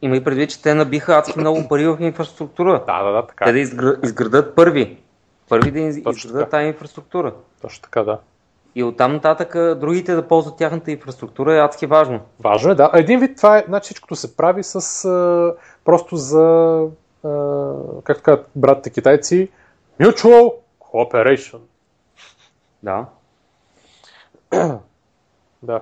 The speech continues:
Speaker 1: Значи те ако успеят в момента те, те да изградат, а, зареждането на електромобилите в не цял свят, но да речем в Щатите и в
Speaker 2: Те в
Speaker 1: Европа.
Speaker 2: Европа вече го имат от, а, нали, ние споменахме миналия епизод.
Speaker 1: Те имат, да, някакви трасета. Въпросът е, че ако успеят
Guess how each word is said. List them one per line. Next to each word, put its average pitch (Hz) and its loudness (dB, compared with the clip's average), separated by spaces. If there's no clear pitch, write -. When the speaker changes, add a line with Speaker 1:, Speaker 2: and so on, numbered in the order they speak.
Speaker 1:
Значи 160 -4
те 185 4
ако 220 0
успеят 226 0
в - -12
момента 220 -2
те, 175 -2
те 185 2
да 202 0
изградат, 175 -6
а, 131 -2
зареждането 156 2
на 143 2
електромобилите 139 -2
в 113 -2
не 202 4
цял 220 4
свят, - 0
но 156 -6
да 175 -6
речем 175 -2
в - -12
Щатите 156 -4
и 123 -6
в 107 -10
Speaker 2:
Те 135 0
в 143 6
Speaker 1:
Европа. 160 0
Speaker 2:
Европа 165 2
вече 160 -2
го 165 -4
имат 220 -2
от, - -10
а, 202 0
нали, 156 -2
ние 127 -8
споменахме 160 -6
миналия 180 -6
епизод. 143 -10
Speaker 1:
Те 226 2
имат, 285 -2
да, 240 2
някакви 220 0
трасета. 196 -2
Въпросът 175 -2
е, 190 -8
че - -8
ако - -8
успеят 185 0